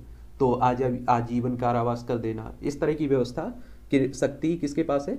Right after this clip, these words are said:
राष्ट्रपति के पास। और याद रखिए अनुच्छेद एक सौ इकसठ के तहत राज्यपाल को भी क्षमादान की शक्ति मिली हुई है, लेकिन यह शक्ति मृत्यु दंड के लिए नहीं है। राष्ट्रपति के पास शक्ति है कि मृत्यु दंड को भी निलंबित कर सकता है,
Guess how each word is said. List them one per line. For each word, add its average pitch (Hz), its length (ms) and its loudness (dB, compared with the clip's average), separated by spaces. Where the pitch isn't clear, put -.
राष्ट्रपति 139 500 0
के 104 120 -8
पास। - 260 -8
और 120 80 6
याद 151 240 8
रखिए 226 200 4
अनुच्छेद 190 360 6
एक 185 120 6
सौ 196 140 4
इकसठ 175 500 2
के 175 100 2
तहत 180 260 2
राज्यपाल 131 460 4
को 156 140 0
भी 160 120 0
क्षमादान 143 420 -2
की 143 100 -6
शक्ति 143 400 -6
मिली 160 240 4
हुई 101 180 -4
है, - 100 -6
लेकिन 147 320 6
यह 185 320 8
शक्ति 175 340 0
मृत्यु 147 280 0
दंड 147 220 0
के 156 140 -2
लिए 151 280 -2
नहीं 143 240 -4
है। 95 140 -12
राष्ट्रपति 131 520 2
के 170 80 -2
पास 165 340 2
शक्ति 151 340 -2
है 180 100 2
कि 170 120 0
मृत्यु 143 300 0
दंड 160 240 0
को 165 140 2
भी 165 260 0
निलंबित 139 520 2
कर 131 160 0
सकता 120 340 -6
है, 98 160 -12